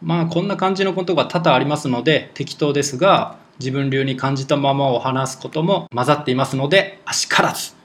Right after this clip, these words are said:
ということで進みます。で、口頭を絶やさないように、十二の姫を迎えた後からになりますね。うーんね、これってハーレムですよね。でも、まあ、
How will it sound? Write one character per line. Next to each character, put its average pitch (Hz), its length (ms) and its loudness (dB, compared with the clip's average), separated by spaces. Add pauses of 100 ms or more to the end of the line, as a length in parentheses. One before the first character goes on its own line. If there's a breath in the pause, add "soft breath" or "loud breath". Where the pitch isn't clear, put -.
(200)
と 170 100 6
い 165 60 12
う 165 40 10
こ 165 120 4
と 175 100 -2
で 190 200 -2
進 - 320 -8
み 117 60 -6
ま 151 160 2
す。 - 280 -14 (880)
で、 165 260 4
口 196 240 0
頭 202 240 4
を 202 120 0
絶 185 120 6
や 196 80 6
さ 202 140 2
な 190 120 4
い 147 80 4
よ 135 120 2
う 123 40 0
に、 147 360 4
十 165 200 2
二 190 120 2
の 160 80 2
姫 147 240 2
を 131 40 2
迎 123 300 0
え 139 60 2
た 135 160 2
後 - 180 -2
か 113 120 -2
ら 110 80 -2
に 104 100 -6
な 104 80 -10
り 107 60 -10
ま 107 80 -8
す 120 120 -10
ね。 156 200 0 (1160)
う 160 40 -4
ー - 20 0
ん 160 520 0
ね、 156 320 -4
こ 143 140 0
れ 160 140 4
っ - 20 -2
て - 320 2
ハ 185 280 10
ー - 20 8
レ 151 100 8
ム 113 100 2
で 107 100 -2
す - 100 -12
よ 101 100 -12
ね。 113 260 -10 (480)
で 147 160 4
も、 160 260 4
ま 143 240 0
あ、 - 0 -